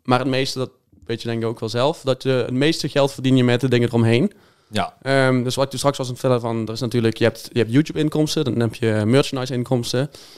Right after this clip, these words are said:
Speaker 1: Ehm, daarnaast heb ik een, eh, hele goede vriend van mij, die kan apps developen.
Speaker 2: Mhm.
Speaker 1: Dus ik heb, eh, drie apps op dit moment. Ik heb drie eigen apps met hem.
Speaker 2: Mobiele apps.
Speaker 1: Ja, mobiele
Speaker 2: Hoe heet
Speaker 1: apps.
Speaker 2: ze?
Speaker 1: Ehm, eentje is Game of Flip.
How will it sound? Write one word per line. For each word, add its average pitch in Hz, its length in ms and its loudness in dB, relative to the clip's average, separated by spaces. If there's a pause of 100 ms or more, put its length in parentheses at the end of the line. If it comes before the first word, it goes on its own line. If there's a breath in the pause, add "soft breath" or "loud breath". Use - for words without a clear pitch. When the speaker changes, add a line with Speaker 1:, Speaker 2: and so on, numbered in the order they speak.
(240 loud breath)
Speaker 1:
Ehm, 120 320 2
daarnaast 131 380 0
heb 123 140 -2
ik 120 240 -6
een, 120 360 -4
eh, 113 60 -4
hele 123 280 -2
goede 135 200 -2
vriend 131 220 -2
van 131 100 -2
mij, 120 200 2
die 113 240 0
kan 117 240 2
apps - 220 -2
developen. 160 480 2 (380)
Speaker 2:
Mhm. 90 80 -8
Speaker 1:
Dus 131 140 0
ik 135 100 -4
heb, 127 300 -2
eh, 117 160 6
drie 131 720 0
apps 165 220 0
op 156 60 -8
dit 151 100 -6
moment. 151 380 0
Ik - 80 -18
heb 127 120 0
drie 131 220 2
eigen 127 240 0
apps - 160 0
met 160 100 -4
hem. 165 220 0 (280 soft breath)
Speaker 2:
Mobiele 95 300 0
apps. - 360 -10 (180)
Speaker 1:
Ja, 147 200 4
mobiele 135 140 -2 (160)
Speaker 2:
Hoe 156 80 4
heet - 0 -
Speaker 1:
apps. 165 120 0
Speaker 2:
ze? 214 160 -4 (200)
Speaker 1:
Ehm, 151 480 4
eentje 190 260 0
is 156 140 0
Game 165 120 2
of 139 60 -2
Flip. - 260 -2